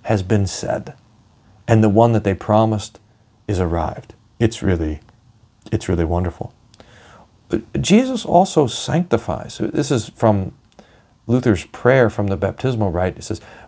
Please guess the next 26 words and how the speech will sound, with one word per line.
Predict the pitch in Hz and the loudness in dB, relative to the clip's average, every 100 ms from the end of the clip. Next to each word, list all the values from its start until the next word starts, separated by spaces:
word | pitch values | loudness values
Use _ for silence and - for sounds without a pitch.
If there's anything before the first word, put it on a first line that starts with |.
| _ | _
"By | 107 113 | 4 6
the | 110 | 4
baptism | 92 117 - - 151 147 - | 4 4 4 2 -2 -4 -4
of | 113 | -2
your | 117 127 | 0 -2
beloved | 117 107 107 104 | -2 -2 -2 -2
Son | - 120 120 123 | 0 0 0 0
in | 113 | 0
the | 98 | 2
Jordan | 104 107 98 98 | 4 4 2 0
River, | 104 101 - - - - | 0 0 -4 -18 -20 -4
you | 107 | -2
sanctified | - - 143 - 139 123 123 113 | 0 2 2 2 0 4 4 4
and | 110 | 0
instituted | 120 120 - 113 - 107 104 | -2 -4 -4 -4 0 0 4
all | 110 165 190 165 | 8 8 6 4
waters | 131 135 135 - | -2 -2 -4 -6
to | 107 | 0
be | 101 | 0
a | 87 - - - _ | 0 -4 -20 -20 _
washing | 104 110 139 170 - 139 127 | 0 2 4 2 0 -2 0
of | 107 | 2
regeneration," | 110 98 90 80 - - - - | 2 2 -2 -2 -4 -10 -18 -4
something | 110 - | -4 -2
like | 82 - | -8 -10
that. | - | -18